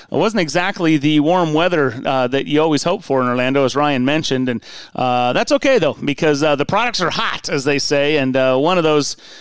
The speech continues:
companies with always hot products, the engines for many of the, uh, metal woods that you might play, irons as well,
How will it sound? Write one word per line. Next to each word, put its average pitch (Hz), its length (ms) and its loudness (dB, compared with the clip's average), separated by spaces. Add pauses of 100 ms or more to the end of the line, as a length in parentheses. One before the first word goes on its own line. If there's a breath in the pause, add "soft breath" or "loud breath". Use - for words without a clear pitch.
(100 loud breath)
companies 175 500 0
with 156 180 0
always 185 300 2
hot 180 260 -2
products, 175 540 -2
the 160 240 0
engines 160 760 0 (320 loud breath)
for 156 500 2
many 160 540 0
of 135 500 0
the, 127 480 2
uh, 127 180 0
metal 160 380 0
woods 123 320 0
that 139 160 -2
you 139 100 0
might 135 260 -2
play, 139 300 0
irons 214 500 0
as 143 160 -2
well, 135 380 -2